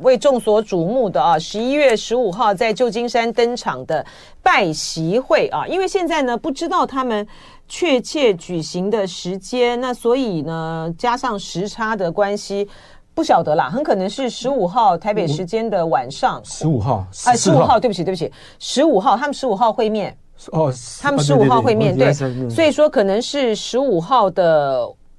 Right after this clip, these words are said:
Speaker 1: 晚，台湾，台北时间的晚上，或者是说，
Speaker 2: 而且深夜，就是他们
Speaker 1: 或者是说十六
Speaker 2: 九点后。
Speaker 1: 号的清晨才会知道这个结果了啊。
Speaker 2: 对，嗯。
Speaker 1: 好，那今天的第一个呢，的反应呢，我觉得很好笑的呢，是我们的外交部长这个吴钊燮，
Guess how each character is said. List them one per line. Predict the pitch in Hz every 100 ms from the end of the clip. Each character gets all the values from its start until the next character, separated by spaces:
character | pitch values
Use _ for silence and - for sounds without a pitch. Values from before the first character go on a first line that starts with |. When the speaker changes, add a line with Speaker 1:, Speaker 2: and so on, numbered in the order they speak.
| -
Speaker 1:
晚， | 190 151
台 | - 262
湾， | 285 -
台 | 247
北 | 277
时 | 220
间 | 247
的 | 262
晚 | 202 147
上， | 170 370 - -
或 | 262
者 | 196 165
是 |
说， | 151
Speaker 2:
而 |
且 | 160
深 | 175 170 180
夜， | 127 - -
就 |
是 | 135
他 |
们 | 143
Speaker 1:
或 | 147
者 | 180
是 | 170 277
说 | 233 262 254 247
十 | 233 220 233
六 |
Speaker 2:
九 |
点 | 262
后。 | 233
Speaker 1:
号 | 240 196
的 | 175 165 156 156
清 | 151 254 254
晨 | 269 202 147 135
才 | 170
会 | 214
知 | - 214
道 | 220 170
这 | 226
个 | 185
结 | 151 175 208
果 | 226 151
了 | 135
啊。 | 92 165 - -
Speaker 2:
对， | -
嗯。 | - -
Speaker 1:
好， | - 320 - -
那 | 415 427
今 | 339
天 | 381 359
的 | 320 262
第 | 254 330 339
一 |
个 | 262 240
呢， | 220 208
的 | 208
反 | 190 185 226
应 | 277
呢， | 220 202
我 | 170
觉 | 185
得 | 220
很 | 233
好 | 247
笑 | 175 247 185
的 | 160
呢， | 160 156 160
是 | - 220
我 | 160 156
们 | 165
的 | 175
外 | 214
交 | 214
部 | 202 214
长 | 175 139 123
这 | 143
个 | 180
吴 | 151 170
钊 | 214 202
燮， | 214 - -